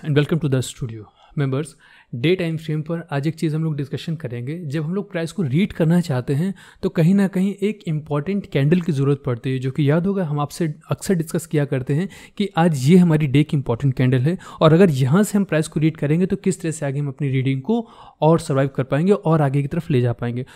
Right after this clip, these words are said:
तो आज उसी एक कैंडल के ऊपर डिस्कशन करेंगे, जितनी भी इंपॉर्टेंट कैंडल्स होती हैं उसमें से एक कैंडल हम आपको बताएंगे। देखिए डे टाइम फ्रेम पर जैसे जाते हैं, डे टाइम फ्रेम पर अभी उस कैंडल के ऊपर डिस्कशन नहीं करते हैं। यहाँ पर सबसे पहले देखिए एक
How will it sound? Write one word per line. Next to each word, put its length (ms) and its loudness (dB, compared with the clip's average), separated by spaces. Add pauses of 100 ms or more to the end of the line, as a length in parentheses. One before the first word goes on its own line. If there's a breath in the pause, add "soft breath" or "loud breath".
(140 loud breath)
तो 80 4
आज 240 2
उसी 260 2
एक 140 2
कैंडल 240 0
के 120 -6
ऊपर 140 -2
डिस्कशन 420 -2
करेंगे, 320 -2
जितनी 280 -2
भी 60 0
इंपॉर्टेंट 420 -4
कैंडल्स 320 -6
होती 200 0
हैं 120 2 (240 loud breath)
उसमें 220 2
से 240 -2
एक 200 8
कैंडल 220 2
हम 100 2
आपको 200 -2
बताएंगे। 360 -2
देखिए 240 0
डे 220 2
टाइम 180 -4
फ्रेम 160 -4
पर 120 -4
जैसे 220 -4
जाते 240 -8
हैं, 180 -2 (600 loud breath)
डे 180 6
टाइम 180 0
फ्रेम 180 -2
पर 260 -2
अभी 160 4
उस 160 2
कैंडल 260 0
के 120 -8
ऊपर 100 -6
डिस्कशन 380 -6
नहीं 200 -2
करते 260 -6
हैं। 160 -10 (500 loud breath)
यहाँ 160 4
पर 100 -4
सबसे 280 -4
पहले 220 2
देखिए 360 0 (380 soft breath)
एक 260 2